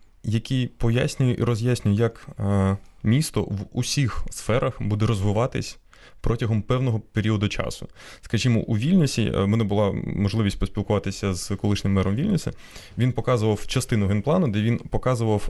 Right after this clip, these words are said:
окремий слайд, тобто це була така карта, яка показувала, ем,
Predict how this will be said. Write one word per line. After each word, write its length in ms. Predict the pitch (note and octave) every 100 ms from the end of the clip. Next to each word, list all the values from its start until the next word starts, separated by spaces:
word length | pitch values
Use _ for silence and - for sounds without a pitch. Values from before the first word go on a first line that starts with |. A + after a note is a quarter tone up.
| -
окремий 580 | - - - A#2 G2+ -
слайд, 400 | - G2+ G#2+ B2 -
тобто 180 | - -
це 60 | F#2+ -
була 140 | - -
така 220 | - -
карта, 340 | - A2+ -
яка 140 | D#3+ A#2+
показувала, 600 | - B2+ B2+ B2+ A#2 A2+ - - - - -
ем, 540 | G2+ G2+ G2 G2+ G2